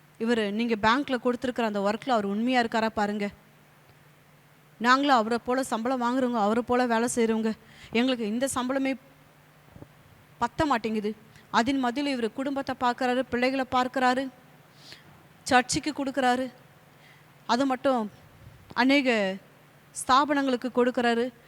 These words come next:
ஏழை எளியவர்களுக்கு உதவி செய்ற இது எல்லாம் இன்னும், ஆனா இவர் குறுக்கு வழியில செய்றேன்னு அநேக காரியங்கள், புகார்கள் இவர் மேல வந்தது.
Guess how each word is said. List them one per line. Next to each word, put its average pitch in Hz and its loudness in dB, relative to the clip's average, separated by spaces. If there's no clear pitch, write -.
ஏழை 277 2
எளியவர்களுக்கு 254 -2
உதவி 254 0
செய்ற 226 -2
இது 220 -2
எல்லாம் 247 0
இன்னும், 254 -2
ஆனா 208 -2
இவர் 220 0
குறுக்கு 330 -2
வழியில 247 0
செய்றேன்னு 240 0
அநேக 269 0
காரியங்கள், 233 0
புகார்கள் 226 2
இவர் 202 0
மேல 214 -2
வந்தது. 196 -4